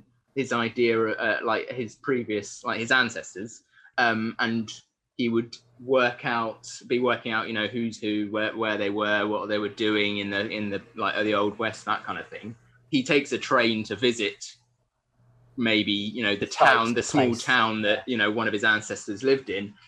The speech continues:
Speaker 1: and goes through a tunnel and suddenly ends up back in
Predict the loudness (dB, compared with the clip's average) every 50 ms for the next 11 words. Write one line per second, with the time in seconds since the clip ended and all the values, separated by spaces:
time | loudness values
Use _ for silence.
0 | _ _ _ 2 4 4 4 4 2 0 -2 -4 -6 -10 _ _ _ _ _ _
1 | _ _ 4 6 6 6 6 4 0 0 2 0 0 2 2 0 -2 -2 0 -2
2 | -2 -2 0 2 2 2 2 2 0 0 0 0 0 0 0 0 2 2 0 0
3 | 0 0 -2 -2 -2 -2 -4 -6 -8